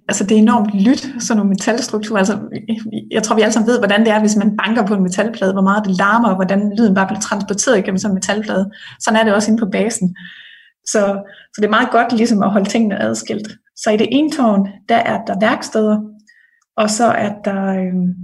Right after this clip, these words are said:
er der sådan et videorum, og der er et lille bitte motionsrum, og så er der køkken og spisestue og en T V-stue og sådan noget. Og så er det andet rum, der er der, øh, soveværelser, og der er en, et computerrum og en laboratorium og sådan noget. Og så er der sådan en lang gang, der forbinder dem, hvor alt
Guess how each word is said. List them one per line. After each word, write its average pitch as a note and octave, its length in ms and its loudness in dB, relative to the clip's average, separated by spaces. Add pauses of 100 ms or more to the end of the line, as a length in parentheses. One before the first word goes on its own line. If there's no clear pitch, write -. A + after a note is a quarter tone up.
(300)
er G3 100 -2
der F#3+ 180 -2
sådan G3+ 180 2
et F#3 60 6
videorum, G3 480 0
og G3 140 -6
der F#3+ 60 0
er F#3 60 2
et F#3 60 2
lille G#3+ 160 0
bitte G3 140 2
motionsrum, F#3+ 640 0
og F#3+ 60 -8
så G#3 60 -8
er - 20 -10
der G3 100 -8
køkken A3 360 -10
og F#3+ 60 -10
spisestue F#3+ 760 -8
og F3 60 -8
en F3+ 80 -4
T G#3+ 80 -8
V-stue G3 520 -10
og F#3 80 -8
sådan F#3 120 -8
noget. F#3 160 -6 (520)
Og - 60 -6
så A#3 80 0
er A3+ 60 0
det G#3+ 60 0
andet A3 300 2
rum, G3 180 -6
der G#3+ 120 -4
er G3 220 -6
der, F#3 520 -10
øh, F3+ 160 -10 (440)
soveværelser, G#3 720 -6
og - 120 -12
der G#3 60 -12
er F#3+ 100 -8
en, F#3+ 160 -6 (160)
et G3+ 140 -12
computerrum G#3+ 500 -2
og F#3 80 -4
en F3+ 60 -6
laboratorium F#3 680 -10
og - 60 -14
sådan G#3 140 -12
noget. F#3+ 180 -8 (1120)
Og A3 80 -2
så A#3 80 -2
er - 20 -4
der A3 80 -2
sådan G#3+ 140 -2
en G3 40 -2
lang A3 280 -2
gang, - 420 -6
der G#3+ 100 -6
forbinder G#3 380 -4
dem, F#3 80 -4
hvor F#3+ 100 -2
alt G3+ 180 -2